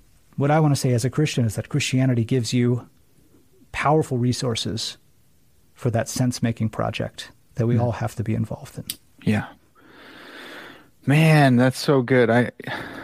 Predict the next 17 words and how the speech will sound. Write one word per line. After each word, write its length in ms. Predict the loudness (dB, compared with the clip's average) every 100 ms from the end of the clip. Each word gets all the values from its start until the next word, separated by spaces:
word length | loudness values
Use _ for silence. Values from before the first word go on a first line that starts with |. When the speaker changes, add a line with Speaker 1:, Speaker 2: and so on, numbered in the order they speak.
| -16 -20 -20 -14 0
Speaker 2:
I'm 140 | 2
glad, 320 | 6 4 4 -6 _
I'm 100 | 0
glad 200 | 2 2
you 100 | 2
said 200 | 0 0
that, 200 | 0 -2 -2
um, 360 | 2 4 4 2
'cause 180 | 0
you 80 | 0
said 140 | 2 0
it 100 | 2
better 180 | 2 4
than 140 | 4
I 80 | 4
would 180 | 4 2
have. 300 | 0 -2